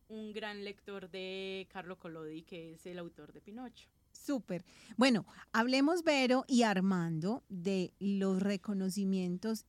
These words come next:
Speaker 2: y galardones que recibió este autor, porque de verdad que fueron bastantes, tuvo una trayectoria profesional impecable y tuvo un sinnúmero de galardones y premios. Hablemos un poquito de qué condecoraciones recibió este gran autor.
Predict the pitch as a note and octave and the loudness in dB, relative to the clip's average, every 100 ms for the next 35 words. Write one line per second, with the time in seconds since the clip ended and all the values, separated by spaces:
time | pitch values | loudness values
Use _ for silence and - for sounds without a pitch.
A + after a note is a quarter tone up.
0 | - E4 C#4 C4 A#3 G#3+ G#3 G3+ A3 C4+ | 0 2 4 4 4 2 2 2 0 -2
1 | B3+ G3 G3 F3 E3+ G3 A3+ - A#3 A3 | -4 -2 -4 -4 -6 -6 -8 -6 -6 -6
2 | A3+ G#3+ G3 G3 G3 F#3 F3 G#3+ G3+ A3+ | -8 -10 -10 -8 -8 -6 -6 -6 -4 -2
3 | A3+ G#3 F3+ - F3 F#3 F#3+ G#3+ A3 A3 | 2 0 0 -4 -4 -4 -4 -2 -2 -2
4 | A3 F#3+ E3+ F#3 F3 F3+ - A3 G3 F#3 | -4 -6 -8 -8 -6 -8 -6 -6 -4 -6
5 | F#3 F3 F3 E3+ _ B3 A#3+ A3 G3+ - | -4 -4 -6 -8 _ -2 2 2 -2 -8
6 | F3+ E3+ F#3 A3+ G#3+ _ A3+ G#3 A3 A3 | -8 -6 -8 -8 -8 _ -6 -2 -2 -2
7 | A#3+ A#3+ A3+ A3 G#3 F#3+ F3 E3 E3+ F3+ | -2 0 0 0 -2 -4 -4 -6 -4 -4
8 | E3 F3+ G3 C#4 D4+ G3+ F3 - G3 F#3+ | -4 -6 -4 -2 0 0 -4 -4 0 0
9 | F#3 G#3+ G#3+ G#3 G#3+ G#3+ F#3 E3+ - G#3 | 0 0 -4 -6 -6 -6 -6 -6 -4 -2
10 | F#3+ G3 _ _ _ - _ _ _ _ | -2 -6 _ _ _ -20 _ _ _ _
11 | B3 A#3+ A3+ G#3+ G3 F#3 F3 F3+ G#3+ G#3 | 2 2 2 0 -2 -2 -2 -4 -6 -4
12 | D#3+ F3 F3+ F#3 F#3 E3+ E3 | -6 -6 -8 -6 -6 -8 -14